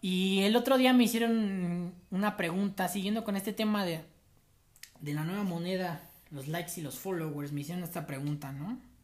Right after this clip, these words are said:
En Instagram, justamente en Instagram, me, me dijeron, "Oye, Alfredo, ¿por qué si te quejas tanto de las redes sociales, por qué las tienes?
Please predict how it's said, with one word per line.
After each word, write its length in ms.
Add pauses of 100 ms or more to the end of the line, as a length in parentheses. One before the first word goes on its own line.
En 120
Instagram, 720
justamente 560
en 80
Instagram, 500
me, 120
me 180
dijeron, 380 (1300)
"Oye, 400
Alfredo, 520
¿por 180
qué 100
si 120
te 200
quejas 400
tanto 380
de 80
las 180
redes 160
sociales, 420
por 220
qué 80
las 180
tienes? 440